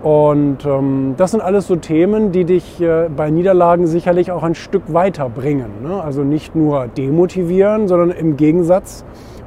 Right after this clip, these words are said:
auch motivieren sollten. Also das heißt, wir müssen unsere Sichtweise auf Niederlagen oder Stolpersteine oder wie auch immer, nicht erreichte Ziele,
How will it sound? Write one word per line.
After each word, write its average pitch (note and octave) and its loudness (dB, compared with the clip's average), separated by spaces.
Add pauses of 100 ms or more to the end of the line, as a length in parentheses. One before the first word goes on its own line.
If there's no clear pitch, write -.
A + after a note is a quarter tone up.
auch D#3+ 0
motivieren E3 2
sollten. C#3 -2
Also A2+ -10
das C3+ -6
heißt, D3+ -2
wir C#3 -2
müssen D#3 2
unsere C#3+ -2
Sichtweise C3 -4 (360)
auf D3 -2
Niederlagen B2+ -4 (760)
oder C3 2
Stolpersteine C3 -2
oder B2+ -6
wie C3+ -4
auch B2 -10
immer, C3 -6 (220)
nicht C#3 -2
erreichte C3 -4
Ziele, D3 -2